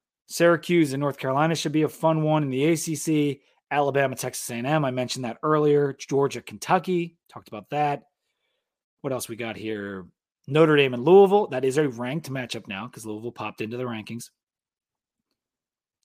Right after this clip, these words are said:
Fresno and Wyoming. Really good G five game right there. That's in Laramie. Oregon State at Cal. Nothing. I don't even know why I'm mentioning it. Sorry, but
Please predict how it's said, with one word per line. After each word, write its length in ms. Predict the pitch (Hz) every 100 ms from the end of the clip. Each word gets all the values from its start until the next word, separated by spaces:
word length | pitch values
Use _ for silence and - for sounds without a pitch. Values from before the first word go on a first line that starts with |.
| _ _ _ -
Fresno 420 | 143 190 240 254
and 120 | 208
Wyoming. 440 | 143 123 143 143 - _ _ _ _ _ -
Really 260 | 139 240
good 260 | 170 - 185
G 180 | 127 147
five 360 | - 113 127
game 240 | - 101 98
right 140 | 98
there. 180 | - 104
That's 240 | 117 - - -
in 220 | 165 196
Laramie. 520 | 165 127 107 87 71 _ _ _ _ _ _ _ _ _ _ _ _ _ _ _ -
Oregon 300 | 147 160 151
State 420 | - - 160 151
at 160 | 113 -
Cal. 640 | - 170 151 147 139 - _ _ _ _ _ _ _ _ _ _ _ _ _ -
Nothing. 380 | 120 - 101 - -
I 60 |
don't 80 | 131
even 120 | 113
know 100 | 101
why 80 | 90
I'm 60 | 104
mentioning 340 | 127 135 127
it. 140 | 123 -
Sorry, 340 | 123 127 135
but 220 | 113 87